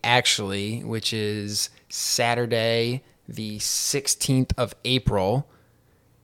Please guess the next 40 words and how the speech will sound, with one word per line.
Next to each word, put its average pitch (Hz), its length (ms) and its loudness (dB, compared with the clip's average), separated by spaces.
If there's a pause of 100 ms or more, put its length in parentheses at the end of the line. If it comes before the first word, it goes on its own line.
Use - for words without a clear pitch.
(320)
C - 240 2
J 147 160 6
Frederick 127 400 8
has 127 260 6
confirmed 120 480 2
that 104 120 -2
he 117 140 -6
will 117 520 6
one 117 160 2
hundred 117 220 4
percent 110 360 2
play 110 260 4
for 104 160 -2
Kentucky - 460 2
next 117 260 2
season. 120 520 4 (400)
Not 127 320 10
that 120 160 2
there 120 140 2
was 110 200 -2
really 170 480 8
any 151 240 6
doubt 131 460 6
because 117 280 -2
he 110 80 -2
did 120 260 -2
sit 120 240 2
out 113 180 2
all 117 200 2
of 113 60 -2
last 110 240 2
season, 120 360 0
but 107 200 -4
there, 107 440 -2 (240)
you 127 140 -4
know, 98 200 -4
depending 131 440 0
on 123 100 4
the 120 80 2
roster 113 680 4